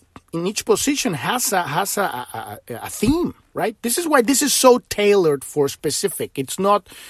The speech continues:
mass produced for the masses so you can buy it for twenty-nine ninety-nine. You know, this is tailored to you. And, uh, so the lines simply show which of the six themes is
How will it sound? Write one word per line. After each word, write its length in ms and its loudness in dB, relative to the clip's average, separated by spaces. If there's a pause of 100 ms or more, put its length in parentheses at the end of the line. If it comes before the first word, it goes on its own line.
(200)
mass 360 4
produced 600 6
for 140 2
the 140 2
masses 500 0
so 80 -6
you 80 -4
can 160 -4
buy 220 -2
it 80 -10
for 100 -10
twenty-nine 540 -4
ninety-nine. 580 -6
You 80 -14
know, 160 0
this 260 6
is 240 2 (320)
tailored 580 8
to 120 0
you. 400 6 (1300)
And, 300 2
uh, 200 6 (100)
so 300 6 (300)
the 140 4
lines 460 8
simply 400 0
show 260 6
which 360 4
of 120 2
the 100 4
six 380 0
themes 420 2
is 200 0